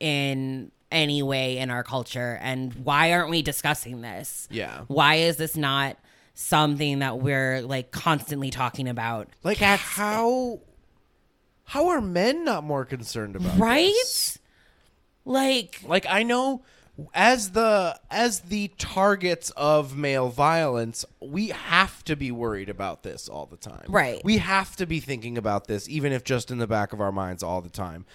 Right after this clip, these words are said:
Speaker 2: But how are men not worried about this? Like, how are masculine people receiving this message from the culture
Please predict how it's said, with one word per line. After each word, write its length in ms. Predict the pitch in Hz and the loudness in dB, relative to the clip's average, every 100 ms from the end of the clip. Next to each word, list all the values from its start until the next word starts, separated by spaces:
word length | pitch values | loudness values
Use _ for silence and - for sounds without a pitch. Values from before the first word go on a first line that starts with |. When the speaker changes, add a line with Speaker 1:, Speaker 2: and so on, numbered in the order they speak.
| - - - | -20 -4 0
Speaker 2:
But 100 | 160 | 0
how 280 | - 254 349 | 2 2 2
are 100 | 349 | 0
men 420 | 190 151 226 320 | 0 0 0 0
not 260 | 214 123 104 | -2 -2 -2
worried 300 | 117 107 104 | -2 -2 -4
about 340 | 92 95 87 | -6 -6 -8
this? 320 | - 98 - - | -8 -8 -8 -4
Like, 200 | 139 - - _ | -4 -4 -18 _
how 340 | - 196 214 247 | -4 4 6 8
are 120 | 233 | 6
masculine 720 | 214 180 175 180 202 185 170 | 2 0 0 -2 -2 -2 -4
people 420 | 160 170 170 165 147 | -6 -6 0 2 2
receiving 600 | 143 - 147 156 170 156 | -2 -4 -4 -4 -2 -2
this 200 | 143 139 | -4 -4
message 460 | 143 143 160 139 | -4 -2 -6 -6
from 160 | 151 147 | -6 -6
the 60 | 139 | -8
culture 840 | - 127 151 - 135 120 117 113 | -2 -2 -2 -2 0 0 -2 -4